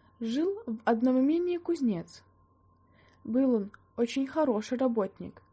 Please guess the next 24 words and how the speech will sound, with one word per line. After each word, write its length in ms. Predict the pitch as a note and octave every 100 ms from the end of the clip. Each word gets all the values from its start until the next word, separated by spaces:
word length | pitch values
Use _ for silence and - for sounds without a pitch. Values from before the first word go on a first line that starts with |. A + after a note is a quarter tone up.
| _ - - - -
но 80 | D4+
не 160 | D#4+
ходил 440 | E4+ F#4+ G4 G4 A#3
он 260 | F#3 F3
ни 80 | F3
в 100 | -
церковь, 500 | - E4 E4+ E4 D4 - _ _ _ _ _
ни 140 | D4 G4
к 140 | -
причастию. 920 | G#3+ G#3 - F#3 F#3 - - F3+ F#3+ - _ _ _ _ - _
Как-то 400 | - C#4+ - D#4+
раз 360 | E4 F4+ - - _ _ _ _
кузнец 440 | A#3 A#3+ C4+ C4+
сильно 300 | - D4+ D#4+
заболел, 600 | D4+ D4+ D4 D4 A#3 E3 - _ _ _ _ _ _ _ _ _ _ _ _ B3+
но 160 | B3+
за 120 | C4
пастором 600 | D4 D#4 E4+ - F#4+ F#4+
не 80 | G4
стал 260 | - A#3 A3
посылать, 760 | A3 A3 - G#3+ G3+ G3+ - _ _ _ _ _ _ -
а 100 | -
когда 300 | B3 B3 B3+
почувствовал, 800 | C4+ C4+ C4+ B3+ - A#3+ A#3+ A#3